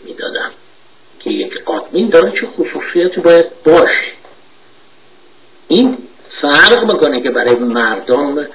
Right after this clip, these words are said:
بیایم ما نسخه بپیچیم که چیکار بکنن چیکار نکنن، به ما اصلا ارتباطی نداره، مردم هر کار که دوست دارن بکنن.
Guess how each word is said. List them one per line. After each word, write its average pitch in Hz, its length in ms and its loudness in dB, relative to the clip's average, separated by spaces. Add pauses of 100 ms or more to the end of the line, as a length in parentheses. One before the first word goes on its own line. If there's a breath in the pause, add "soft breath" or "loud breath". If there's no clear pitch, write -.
(340 loud breath)
بیایم 131 360 2
ما 120 680 2 (380 loud breath)
نسخه 110 540 -2
بپیچیم 127 520 -2
که 123 120 0
چیکار 120 260 -4
بکنن 107 360 -6
چیکار - 300 -6
نکنن، - 240 -10
به 120 140 -2
ما 135 300 -2 (100)
اصلا 160 280 0
ارتباطی - 580 -8
نداره، - 320 -10
مردم - 360 -4
هر 160 140 2
کار - 240 0
که 156 100 0
دوست 120 280 -4
دارن 147 200 -4
بکنن. - 360 -6